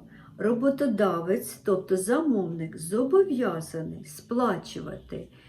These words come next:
соціальні, медичні, медичне, соціальне і медичне страхування, і, крім того, зобов'язаний платити внески за цю,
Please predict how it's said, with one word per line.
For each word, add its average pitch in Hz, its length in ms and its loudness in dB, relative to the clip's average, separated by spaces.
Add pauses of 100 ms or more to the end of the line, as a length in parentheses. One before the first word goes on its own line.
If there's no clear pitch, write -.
(160)
соціальні, 220 1300 0 (120)
медичні, 214 1200 -2
медичне, 175 540 -4
соціальне 196 640 -4
і 214 80 -2
медичне 190 560 -2
страхування, 170 1040 -6 (460)
і, 247 160 0
крім 165 260 -2
того, 294 500 -4
зобов'язаний 180 1040 -2 (260)
платити 214 680 -2
внески 175 920 -8 (1160)
за 180 260 -2
цю, 254 460 -4